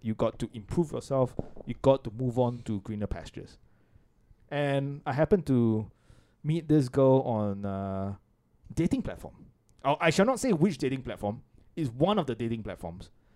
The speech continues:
And she's a performer on, uh, another platform that you can pay a certain amount of money every month and then you can watch content.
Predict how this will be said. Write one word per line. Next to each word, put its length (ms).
And 320
she's 140
a 60
performer 420
on, 280
uh, 200
another 420
platform 420
that 280
you 100
can 180
pay 260
a 60
certain 300
amount 220
of 60
money 260
every 160
month 340
and 180
then 120
you 100
can 200
watch 260
content. 320